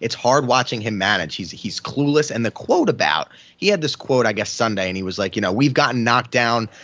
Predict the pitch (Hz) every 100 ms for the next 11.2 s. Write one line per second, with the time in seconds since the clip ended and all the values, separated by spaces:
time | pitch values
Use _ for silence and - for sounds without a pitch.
0 | - 117 - 131 113 104 - 123 113 123
1 | 90 113 113 - 107 82 - - 269 202
2 | 214 208 151 113 85 - - - 165 -
3 | 226 - 175 185 185 175 135 156 - -
4 | - - 196 160 143 156 170 175 180 160
5 | - 165 170 170 165 139 131 160 147 110
6 | - 139 165 147 139 143 131 123 117 127
7 | 104 95 87 - - 262 202 233 190 151
8 | 123 98 113 139 - 120 98 95 117 131
9 | 143 147 139 127 165 139 180 180 247 311
10 | 311 240 226 - 196 196 156 - - 196
11 | 143 131